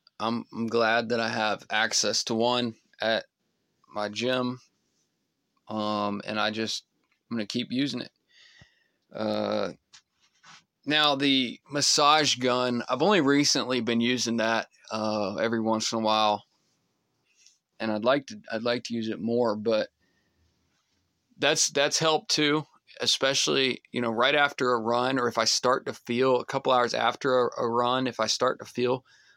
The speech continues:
like my muscles are tightening up just a little bit, I'll, I'll use that massage gun. I'll just work it out. And I, it's like, it's instant relief. Uh, it's instant relief. And then I,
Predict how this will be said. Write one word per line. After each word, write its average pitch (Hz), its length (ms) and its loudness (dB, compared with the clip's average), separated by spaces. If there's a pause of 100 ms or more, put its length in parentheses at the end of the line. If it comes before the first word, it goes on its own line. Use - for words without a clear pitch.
like 117 200 -4
my 110 380 -2 (260)
muscles 127 420 2
are 117 80 -2
tightening 127 500 -2
up 120 200 0
just 135 220 -6
a 127 40 -4
little 135 240 0
bit, 147 240 0 (1500)
I'll, 120 280 6
I'll 120 100 4
use 127 300 -2
that 131 180 0
massage 123 500 0
gun. 123 220 0
I'll 110 80 2
just 113 240 -4
work 117 240 -2
it 110 80 -4
out. 104 300 0 (180)
And 104 580 -4 (280)
I, 117 220 2
it's 123 140 -2
like, 147 200 2
it's 127 180 -2
instant 131 400 -2
relief. 110 540 -4 (720)
Uh, 107 480 0
it's - 220 -18
instant 135 360 -2
relief. 110 540 -4 (160)
And 113 160 -2
then 113 140 -2
I, 107 160 -2